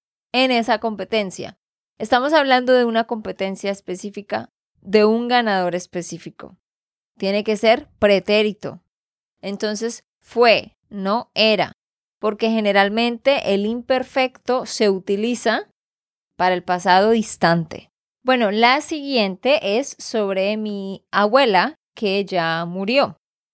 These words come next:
Entonces, número cinco, dice, "Mi abuela estuvo una mujer muy amable.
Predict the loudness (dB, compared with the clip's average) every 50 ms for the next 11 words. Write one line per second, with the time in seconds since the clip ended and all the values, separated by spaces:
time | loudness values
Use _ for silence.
0 | _ _ _ _ _ _ _ _ _ _ _ _ -2 -2 -2 2 2 2 2 2
1 | 0 -2 -2 -4 -6 -6 -10 -14 _ _ _ _ _ _ -4 -2 0 2 4 4
2 | 2 0 -2 -6 -6 -2 0 0 0 0 -2 -4 -6 -6 -8 -8 -10 _ _ _
3 | _ _ -4 -2 -2 0 0 0 -2 -2 -4 -8 _ _ _ _ _ _ _ _
4 | _ -4 0 2 4 4 4 4 4 6 6 6 6 6 6 4 4 4 4 2
5 | 0 -4 _ _ _ _ _ _ _ _ _ 0 0 0 0 0 -4 0 0 2
6 | 2 2 0 0 2 2 2 2 0 -2 -4 _ _ _ _ -6 -4 -2 0 0
7 | 0 0 -2 -6 -4 -4 -2 -2 -2 -2 -4 -6 -8 -8 -6 -4 -4 -2 -2 0
8 | 2 2 2 0 0 -2 -2 -2 -4 -4 -6 -10 -16 -16 -18